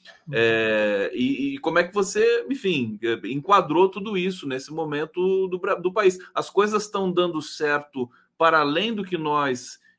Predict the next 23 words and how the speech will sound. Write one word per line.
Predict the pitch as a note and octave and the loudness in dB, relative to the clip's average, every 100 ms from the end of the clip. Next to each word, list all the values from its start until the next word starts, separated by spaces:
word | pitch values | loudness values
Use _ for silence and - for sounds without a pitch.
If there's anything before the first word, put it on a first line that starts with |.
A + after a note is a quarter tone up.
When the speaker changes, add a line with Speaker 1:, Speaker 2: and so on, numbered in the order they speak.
| - | -10
Speaker 2:
imaginávamos | C3+ C#3 C#3 C3+ C#3 E3+ G3+ G#3 A3+ A3+ A3 - - | -2 0 0 -2 0 2 2 0 -4 -4 -10 -8 6
ou | F#3 G#3 A3 E3+ | 6 6 0 0
nós | E3+ E3 | -2 -2
precisamos | - E3+ F3+ | -6 -4 -2
ter | F3 | -4
muito | E3+ E3+ - | -4 -8 -8
cuidado | D#3 D3 C#3 C#3 B2+ A#2+ | -4 0 4 4 2 0
ainda | A#2 A#2+ A#2 G#2 | 0 0 -2 -6
com | - A#2+ | -6 -6
esse | A#2+ A#2 | -6 -6
momento, | A#2 A2 A#2 A#2 A2 F#2+ _ _ | -6 -4 -6 -8 -10 -14 _ _
Speaker 1:
Uhum. | C#3+ C#3+ - | -14 -14 -6
Speaker 2:
é, | A2 G#2+ - | -4 -2 -4
assim, | A2+ - A#2+ A#2 G#2+ F#2 G2+ | -6 -6 -4 -4 -6 -6 -6
é, | G2 C#2+ - _ _ | -6 -6 -12 _ _
crítico | F3 E3+ - - - | -4 -4 -6 -16 -16
do | A#2 A2 | -14 -8
país? | G#2 F#2 - - _ _ _ _ _ - | -8 -8 -14 -20 _ _ _ _ _ -2
Speaker 1:
Olha, | E3 C3+ | 2 6
eu | C#3+ | 6
acho | D#3+ | 4
que, | - E3+ | 2 0
ah, | D#3 - - D3 B2+ A#2 A#2+ | 0 -8 -2 2 4 2 0